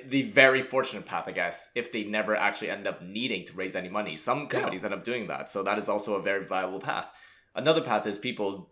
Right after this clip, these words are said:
Speaker 1: can do that, but they also want other people to get involved to get, you know, a bigger exposure and, like, you know, just having this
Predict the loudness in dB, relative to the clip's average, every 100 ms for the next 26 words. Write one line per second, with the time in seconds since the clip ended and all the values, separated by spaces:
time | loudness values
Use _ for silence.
0 | _ -8 -2 0 0 4 4 4 0 2
1 | 2 0 -2 -2 -4 -4 -2 0 0 -2
2 | -12 -14 -8 -4 -4 0 -2 0 -2 -2
3 | 0 -2 -2 -6 -6 -8 -18 -12 -2 0
4 | 0 -2 0 0 0 -4 -4 -4 -6 -6
5 | -6 -6 -6 -6 -6 -8 -10